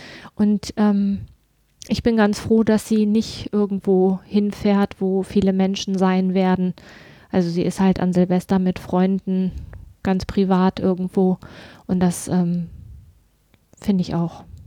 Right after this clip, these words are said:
also, es, es kommt mir sehr entgegen, dass ich da nicht noch groß Diskussionen haben muss.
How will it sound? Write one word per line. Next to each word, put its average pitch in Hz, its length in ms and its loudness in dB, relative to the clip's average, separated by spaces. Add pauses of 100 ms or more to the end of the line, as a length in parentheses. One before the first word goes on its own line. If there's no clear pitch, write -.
(100)
also, 196 180 2
es, 208 300 -2
es - 320 -10
kommt 220 280 -2
mir 208 120 2
sehr 190 220 2
entgegen, 180 540 0 (440)
dass 185 180 2
ich 202 140 2
da 208 140 4
nicht 208 240 0
noch 208 260 -2
groß 202 240 -2
Diskussionen 202 720 -2
haben 196 320 0
muss. 196 360 -2